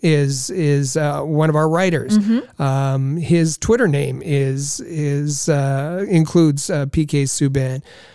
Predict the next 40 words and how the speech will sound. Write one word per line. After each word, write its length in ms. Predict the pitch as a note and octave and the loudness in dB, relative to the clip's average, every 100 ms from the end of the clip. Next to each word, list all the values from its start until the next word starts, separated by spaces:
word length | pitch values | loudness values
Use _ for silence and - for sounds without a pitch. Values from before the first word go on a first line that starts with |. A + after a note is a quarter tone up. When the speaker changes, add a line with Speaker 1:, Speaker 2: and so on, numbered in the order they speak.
| - _ | -20 _
Speaker 1:
Um, 840 | - C3 C3+ C3+ C3+ C3+ C#3 C3+ C#3+ | -4 -2 0 0 0 -2 -4 -6 -4
I 100 | D3+ | -4
think 220 | D3 F#3+ | 0 0
Cole 340 | F3 - G#3+ C#4+ | 0 0 2 4
would 140 | D3+ | 2
love 220 | C3+ B2+ | 2 -2
to 120 | - D3 | -2 -2
see 180 | - | 2
him 140 | D3+ C3+ | 2 2
back 300 | C#3 C#3 D3+ | 0 0 -2
as 140 | C#3+ | 0
well. 360 | D3 F3 C3 - | 0 0 -4 -10
Speaker 2:
Probably. 400 | - E3 G#3 F3 | -8 -6 -6 -4
Speaker 1:
Uh, 400 | C#3+ C#3+ C#3+ D3 | 0 2 0 -2
so 280 | - - F#3+ | -6 2 4
there 200 | F3+ F3 | 4 4
are 160 | D#3+ D3 | 2 0
fans, 520 | - G#3+ G#3+ G3 D#3 | -2 0 2 2 2
there 220 | D#3 C#3+ | 2 2
are, 380 | C#3+ C#3 C#3 C#3 | 2 0 -2 -6
are, 340 | E3 C3+ C3+ | -6 -4 -4
are 140 | C#3+ C#3+ | -2 0
many 340 | C#3+ E3 F3 | 4 4 4
people 380 | D#3 E3 D3 D#3 | 2 0 2 2
who 160 | C#3+ D3 | 4 4
would 140 | C#3+ | 2
love 200 | C3+ C#3 | 2 0
to 100 | D3 | -2
see 260 | C3+ D3 C#3+ | 0 2 4
him 180 | C3 C3 | 4 2
back. 360 | C3 C3 B2+ - - - - _ | 0 -2 -6 -12 -20 -20 -20 _
Um, 720 | D3 C#3 C#3 C3+ C#3 C#3 D3+ F3+ | 0 2 2 2 2 0 -2 0
it's 220 | D#3+ D3+ | -2 2
gonna 260 | F#3 F3+ | 2 4
take, 340 | E3 - E3+ E3 | 2 2 0 0
I, 160 | E3 F3 | 0 0
he, 300 | E3 E3+ D#3+ | 0 -2 -2
he's 280 | F#3 D3 D3 | 0 2 2
not 200 | G3 G3+ | 0 2
coming 420 | F3 F3 D#3 D3+ | 2 4 2 0